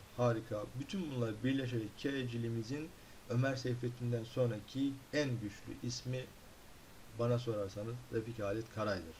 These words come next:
Cumhuriyet döneminde yayımlanan Gurbet Hikayeleri adlı eserinde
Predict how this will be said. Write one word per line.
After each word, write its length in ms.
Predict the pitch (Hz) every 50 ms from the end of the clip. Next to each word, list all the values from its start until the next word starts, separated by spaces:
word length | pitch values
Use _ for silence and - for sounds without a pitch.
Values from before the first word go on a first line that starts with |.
| - - - - - - - - - - - - - - - - - - - - - - - - - -
Cumhuriyet 440 | - 139 156 170 190 190 190 - -
döneminde 360 | 143 139 135 127 127 123 120
yayımlanan 540 | 117 120 123 127 127 123 120 120 117 110 107 113 - - -
Gurbet 340 | 127 135 135 165 170 170 -
Hikayeleri 360 | - 123 110 107 101 101 98
adlı 300 | - 117 123 123 120 -
eserinde 460 | - 127 120 123 123 113 110 107 107